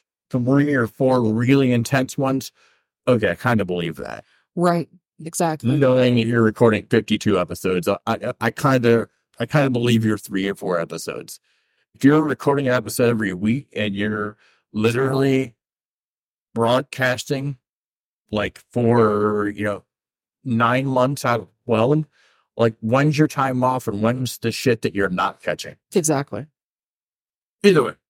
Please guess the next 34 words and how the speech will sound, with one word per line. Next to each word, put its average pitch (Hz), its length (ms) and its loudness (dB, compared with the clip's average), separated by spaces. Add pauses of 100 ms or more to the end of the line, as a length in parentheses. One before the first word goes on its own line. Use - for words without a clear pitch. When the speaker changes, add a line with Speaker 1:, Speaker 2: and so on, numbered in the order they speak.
(320)
Speaker 1:
That's 220 220 2
the 214 100 4
end 190 120 0
of 170 80 0
that 151 160 2
topic. 143 380 0
We'll 139 140 0
go 151 140 2
ahead 139 60 -4
and 131 200 -6
get 123 140 0
off 120 200 -4
of 113 60 -4
there. 127 200 2
Look 143 240 -2
at 170 80 -2
it. 170 100 -2
Oregon. 226 920 0
I 139 160 2
apologize. 110 760 -2
I, 107 220 -4 (460)
I 415 140 -4 (300)
derail 131 840 -4
us. - 260 -12 (440)
But 117 180 0
yes, 120 340 0
as 110 220 0
you 117 80 0
know, 113 220 4
I'm 107 120 2
not 101 160 2
a 92 40 -6
super 131 460 -2
fan 131 580 -2